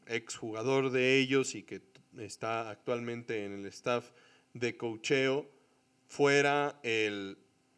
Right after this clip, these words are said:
heredero de Belichick que es, al que estaban preparando y entonces,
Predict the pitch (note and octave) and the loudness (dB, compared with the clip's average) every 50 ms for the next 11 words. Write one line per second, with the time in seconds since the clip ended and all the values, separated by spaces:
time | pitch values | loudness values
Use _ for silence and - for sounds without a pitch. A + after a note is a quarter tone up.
0 | _ _ - B2 A#2+ A#2 A#2 A#2+ A#2+ B2+ D3 D3 D3 C#3+ C#3 C3 B2+ C3 B2 A#2 | _ _ 0 2 4 4 6 6 6 8 10 10 10 10 10 8 6 6 4 2
1 | G#2+ G2+ G2 G2 F#2+ F#2+ F#2 F#2 - _ _ _ - B2+ B2 C3+ C#3 C3+ C3 B2 | 0 0 0 -4 -6 -6 -8 -10 -12 _ _ _ -14 2 4 4 4 4 2 -4
2 | B2+ - C3 A#2+ B2 A2+ G#2 - - _ - G#2+ G2 - _ - A2+ G#2 - - | -4 -6 -8 -8 -8 -10 -10 -10 -12 _ -14 -14 -16 -14 _ -12 -12 -12 -12 -12
3 | A2 G#2+ G2+ - - C3 B2+ C3 C3 B2+ A#2+ A#2 A2 - - B2+ A#2 A2 - - | -12 -10 -10 -4 0 2 4 4 4 4 2 0 -2 -4 -2 0 0 0 0 2
4 | A#2+ B2 C3+ C#3+ C#3 C3+ B2+ B2 B2 B2+ D3+ D#3 C3+ G#2+ F#2 F#2 F#2 F#2 - G#2 | 2 4 4 4 4 2 2 2 4 4 4 2 0 -2 -6 -12 -14 -12 -12 -12
5 | G#2 G2+ - A2+ G2+ F2+ - - | -12 -12 -14 -14 -14 -14 -14 -18